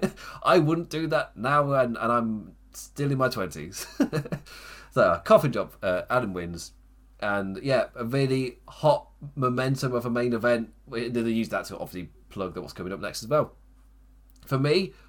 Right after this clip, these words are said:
a really strong episode of Dynamite. Flowed really well, uh, f-, again, from start to finish. There weren't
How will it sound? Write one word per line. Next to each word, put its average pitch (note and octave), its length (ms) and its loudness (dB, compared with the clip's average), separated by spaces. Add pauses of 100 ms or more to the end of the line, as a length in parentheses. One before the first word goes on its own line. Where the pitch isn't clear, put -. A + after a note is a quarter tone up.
(180)
a G2 80 -6
really C3+ 400 0
strong C#3+ 280 0
episode C3 300 -2
of B2 60 -4
Dynamite. A2+ 460 0 (240)
Flowed C3 640 2
really A2 420 -2
well, B2+ 460 2 (320)
uh, G2+ 140 4
f-, - 140 -6 (120)
again, G2+ 180 -4
from A2 160 -6
start - 220 -6
to - 60 -16
finish. B2 320 0
There B2 160 0
weren't C#3 380 4